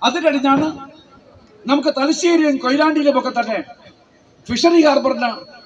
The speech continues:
ആരംഭം കുറിക്കാൻ വേണ്ടി സാധിച്ചത്. ശ്രീമാൻ കോടിയേരി ബാലകൃഷ്ണൻ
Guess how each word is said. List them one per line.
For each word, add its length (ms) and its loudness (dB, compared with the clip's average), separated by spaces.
ആരംഭം 400 2
കുറിക്കാൻ 380 0
വേണ്ടി 220 -8
സാധിച്ചത്. 340 -2
ശ്രീമാൻ 320 2
കോടിയേരി 460 2
ബാലകൃഷ്ണൻ 500 0